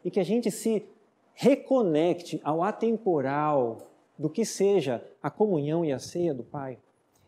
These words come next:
e estejamos preparados para que no momento do convite a gente aceite para comparecer e cear à mesa da casa do Pai. E Aquário é o momento ideal para isso,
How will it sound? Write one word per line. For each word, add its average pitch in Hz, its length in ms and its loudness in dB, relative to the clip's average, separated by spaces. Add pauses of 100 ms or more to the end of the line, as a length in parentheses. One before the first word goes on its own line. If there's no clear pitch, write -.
e 202 60 -2
estejamos 202 480 0
preparados 147 1080 -4 (1400)
para 170 140 -4
que 180 140 -6
no 202 100 0
momento 190 400 0
do 175 100 -2
convite 156 600 -6 (880)
a 147 80 -4
gente 165 320 -4
aceite 147 760 -6 (320)
para 127 120 -6
comparecer 156 920 -6 (260)
e 151 80 -6
cear 131 420 -2
à 131 60 -6
mesa 127 300 -6
da 120 120 -8
casa 117 280 -10
do 113 100 -10
Pai. 98 240 -16 (760)
E 175 80 2
Aquário 190 480 0
é 190 40 0
o 190 40 -4
momento 175 460 -2
ideal 185 560 0
para 143 180 -2
isso, 120 380 -6